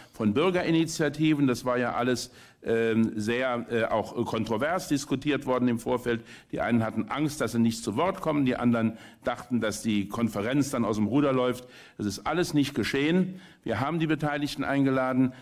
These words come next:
Sie konnten ihre, äh, Positionen, äh, dort, äh, äußern, haben alle sich gegenseitig zugehört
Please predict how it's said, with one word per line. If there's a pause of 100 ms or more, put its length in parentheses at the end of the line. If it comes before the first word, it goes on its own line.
Sie
konnten
ihre, (140)
äh,
Positionen,
äh,
dort,
äh,
äußern,
haben
alle
sich
gegenseitig (220)
zugehört